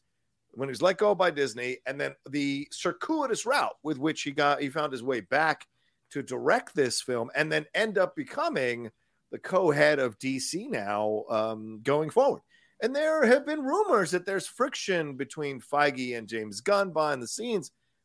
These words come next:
But you read this article, and maybe this is Hollywood stuff, but it surely doesn't feel like there's friction between either one of them. So, uh, yeah, gentlemen, what did you think about the article? What stood out for you? What were the surprises or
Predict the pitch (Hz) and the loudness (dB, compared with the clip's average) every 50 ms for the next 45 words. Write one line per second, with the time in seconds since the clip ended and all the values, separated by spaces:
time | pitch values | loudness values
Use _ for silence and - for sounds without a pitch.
0 | _ _ - 196 208 233 277 277 294 302 269 220 190 - - - 285 320 339 277 | _ _ -4 -4 -2 -4 -6 -4 -2 -2 0 0 0 0 0 2 2 2 2 2
1 | - - 170 147 135 131 135 151 - - 220 240 320 392 359 311 247 185 - 165 | 4 4 6 6 6 6 4 2 -2 -4 -6 -4 -4 -4 -2 -2 -2 -2 -2 -2
2 | 139 - - 185 247 349 403 311 185 151 131 - - - 131 123 120 - - 127 | -4 -2 -2 -2 0 0 0 0 0 -2 -4 -4 -6 -6 -4 -4 -4 -4 -4 -4
3 | 123 - _ _ _ _ _ _ - 294 320 - - - 370 339 339 311 277 247 | -4 -6 _ _ _ _ _ _ -10 -10 -8 -8 -6 -4 -2 0 2 4 4 4
4 | 208 220 180 - - - 151 202 254 254 214 180 135 117 - - 120 113 - - | 2 2 -2 -12 -8 -6 -4 0 2 4 4 6 4 4 2 -2 -6 -6 -6 -6
5 | - 131 - - - 120 110 101 98 - - 110 107 - _ - 165 170 139 123 | -8 -8 -6 -8 -10 -10 -10 -10 -12 -12 -12 -14 -14 -14 _ -8 -4 -4 -2 -4
6 | 107 104 123 143 151 127 101 87 85 95 90 87 85 87 90 - _ _ _ _ | -2 -2 -2 -2 -2 -2 -6 -8 -8 -8 -8 -10 -10 -14 -18 -20 _ _ _ _
7 | _ _ _ _ _ - - 180 175 175 180 175 170 165 165 - - - - - | _ _ _ _ _ -2 4 6 8 8 8 6 4 2 -2 -4 -8 -10 -6 -4
8 | 180 180 190 196 202 190 233 370 339 196 139 135 254 302 320 254 226 233 247 294 | 0 0 2 2 2 2 2 2 2 0 2 2 2 4 4 2 0 -2 -4 -4
9 | 320 320 311 330 226 - 226 185 190 180 180 170 170 175 180 214 226 - - 226 | -6 -6 -6 -6 -4 -4 -4 -2 0 0 0 0 0 0 0 0 0 0 0 0
10 | 214 196 180 - - 175 180 208 226 214 - - 226 220 208 190 180 139 139 135 | 0 -2 -4 -4 -4 -2 0 0 0 -2 -4 -8 -10 -8 -6 -6 -4 -2 -4 -4
11 | 127 127 - - 120 - - - 151 165 202 214 196 214 226 233 226 202 160 156 | -4 -4 -6 -8 -8 -6 -2 0 2 2 2 0 0 -2 -4 -4 -4 0 2 2
12 | 135 123 123 120 | 2 2 0 -2